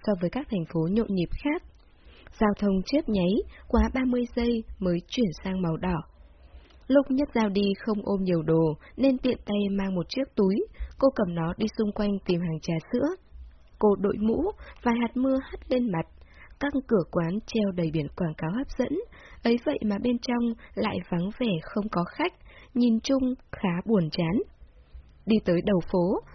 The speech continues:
rốt cuộc cũng tìm được một quán trà sữa nhỏ, chỉ có một nhân viên trực bên trong. Nhất Giao đẩy cửa vào, cô bé nhân viên niềm nở chào hỏi, vui tươi như thể lâu lắm mới có khách ghé vào.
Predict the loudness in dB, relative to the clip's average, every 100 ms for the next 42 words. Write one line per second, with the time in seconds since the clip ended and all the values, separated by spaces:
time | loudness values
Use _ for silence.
0 | 0 2 2 4 4 4 -4 0 2 2
1 | 0 -2 0 -2 -2 -2 -4 -2 0 2
2 | 2 2 0 -8 -8 2 2 2 2 2
3 | 2 0 0 0 -2 0 -2 0 0 0
4 | 0 0 -2 -12 _ _ _ -20 -2 2
5 | 2 2 2 2 2 2 2 0 2 2
6 | 2 -2 -10 -2 4 6 4 0 0 0
7 | 0 0 0 0 -2 -4 -4 -2 0 0
8 | -2 -6 -16 -6 2 2 2 2 2 2
9 | 0 -2 -2 -2 -2 -8 -8 2 2 4
10 | 2 0 2 0 0 -2 -2 0 0 2
11 | 0 0 0